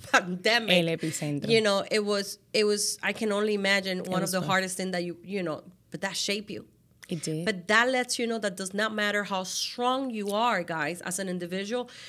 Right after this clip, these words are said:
Speaker 1: and you feel yourself lost, you still have to find your core and ground yourself.
Speaker 2: Right.
Speaker 1: And I can only feel your frustration from home. You couldn't escape.
Speaker 2: You
Speaker 1: So
Speaker 2: couldn't.
Speaker 1: you're,
Speaker 2: You
Speaker 1: you're,
Speaker 2: couldn't.
Speaker 1: you're having breakfast, lunch, and
Speaker 2: It was
Speaker 1: dinner,
Speaker 2: there.
Speaker 1: news, and then
Speaker 2: It was there.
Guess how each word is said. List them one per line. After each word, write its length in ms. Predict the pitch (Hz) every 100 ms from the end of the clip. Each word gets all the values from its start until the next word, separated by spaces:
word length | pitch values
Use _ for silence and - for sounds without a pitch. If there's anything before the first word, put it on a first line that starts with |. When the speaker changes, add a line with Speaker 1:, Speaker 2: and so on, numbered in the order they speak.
| - -
Speaker 1:
and 180 | 202 190
you 80 | 180
feel 240 | 180 254
yourself 520 | 262 214 - 220 202
lost, 360 | 190 185 233 -
you 60 | 185
still 320 | - 226 220
have 300 | 202 208 202
to 100 | 185
find 400 | - 202 202 196
your 100 | 170
core 440 | - - 208 214 -
and 180 | 180 170
ground 320 | 180 180 196
yourself. 680 | 196 - 202 196 233 233 -
Speaker 2:
Right. 260 | - - 208
Speaker 1:
And 100 | 208
I 80 |
can 200 | 226 262
only 260 | 233 247 254
feel 240 | - 240
your 180 | 240 214
frustration 840 | 185 226 220 - 208 240 - 202 185
from 240 | 190 185
home. 200 | 226 269
You 60 | 202
couldn't 220 | 320 269
escape. 460 | - - 392 - - -
Speaker 2:
You 160 | 180 185
Speaker 1:
So 40 |
Speaker 2:
couldn't. 300 | 226 320 415
Speaker 1:
you're, 200 | 240 220 - - -
Speaker 2:
You 120 | 220
Speaker 1:
you're, 80 | 214
Speaker 2:
couldn't. 320 | 254 339 240
Speaker 1:
you're 80 | 254
having 240 | 254 233
breakfast, 600 | 202 285 339 359 359 302
lunch, 480 | 233 240 269 302 - -
and 180 | 240 226
Speaker 2:
It 60 |
was 140 | 269 302
Speaker 1:
dinner, 60 |
Speaker 2:
there. 260 | 302 302 277
Speaker 1:
news, 400 | 302 339 392 - - - _ _ _ 254
and 200 | 254 247
then 260 | 294 285 - _ - -
Speaker 2:
It 60 |
was 200 | 175 190 -
there. 240 | 160 147